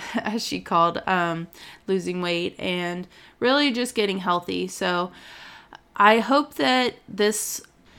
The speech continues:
helped you all to know who I am and why this podcast is out into the world. And I hope you come back, because I promise it won't all be downers. <laughs> All right. So before you leave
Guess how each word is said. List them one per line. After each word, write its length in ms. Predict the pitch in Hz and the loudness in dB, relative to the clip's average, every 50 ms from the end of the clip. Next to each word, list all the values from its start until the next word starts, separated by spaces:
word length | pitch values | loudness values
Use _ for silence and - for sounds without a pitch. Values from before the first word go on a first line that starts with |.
| - - - - - | -20 -20 -20 -4 4
helped 320 | - - 233 233 233 - | 6 8 8 8 6 2
you 100 | 240 226 | 2 4
all 200 | 214 208 208 208 | 6 6 6 4
to 140 | 208 - 214 | 2 -2 -4
know 260 | 208 196 196 190 190 | -2 -2 0 0 -2
who 220 | 202 202 240 262 269 | -2 -2 0 0 2
I 100 | 262 254 | 2 2
am 500 | 233 214 208 208 202 202 202 202 202 - - | 2 0 0 -2 -2 -2 -2 -4 -6 -8 -8
and 460 | - 185 180 180 180 180 180 180 175 | -4 -2 0 0 0 0 -2 -2 0
why 320 | 185 190 202 214 226 233 214 | 4 8 8 8 8 8 4
this 200 | 220 214 220 - | 0 -2 -4 -4
podcast 720 | - - 185 185 185 185 - - 190 175 180 175 - - | 0 2 4 4 4 2 0 0 2 2 2 0 -2 -4
is 160 | - 180 165 | -6 -4 0
out 280 | 165 160 180 202 - - | 4 4 4 4 4 0
into 260 | 220 208 - - 208 | -4 -6 -4 -4 -4
the 100 | 208 202 | -4 -2
world. 440 | 185 175 170 165 165 165 165 170 - | -2 0 0 2 2 2 0 0 -2
And 160 | - 196 196 | -4 -2 0
I 100 | 214 233 | 2 2
hope 280 | 247 269 311 - - 440 | 2 2 0 0 2 0
you 80 | 403 381 | 0 2
come 240 | - 339 320 285 | 2 2 2 4
back, 340 | 262 254 233 185 - - - | 4 6 6 6 4 2 -2
because 320 | - 185 - - 202 190 208 | -6 -6 -4 -4 -4 -2 -2
I 60 | 196 | -4
promise 480 | 196 - 277 277 269 269 269 262 - | -4 -2 0 0 2 2 0 -2 -2
it 80 | 208 190 | -4 -4
won't 240 | 190 202 196 190 190 | -2 -2 0 2 2
all 160 | 185 180 175 | 2 2 2
be 180 | 180 170 160 156 | 0 -2 -2 -2
downers. 600 | 165 165 165 165 165 - - 202 - - - - - - - _ - - | -2 -2 -2 -2 -4 -6 -6 -6 -6 -6 -6 -8 -10 -18 -20 _ -8 -6
<laughs> 360 | 349 - - - - - - | -6 -6 -6 -8 -8 0 4
All 180 | - 208 208 | 6 8 8
right. 300 | 202 190 175 175 190 - - - - - - - | 8 6 4 2 0 -4 -10 -14 -16 -18 -14 -10
So 460 | - - 247 240 233 226 220 220 220 - - - | -2 2 4 6 6 6 6 4 0 -6 -12 -8
before 320 | 226 220 - - 262 262 | -8 -4 0 2 2 4
you 200 | 285 302 320 320 | 4 2 2 0
leave 440 | 294 247 220 214 214 240 262 - - | 2 2 2 2 2 0 -2 -6 -12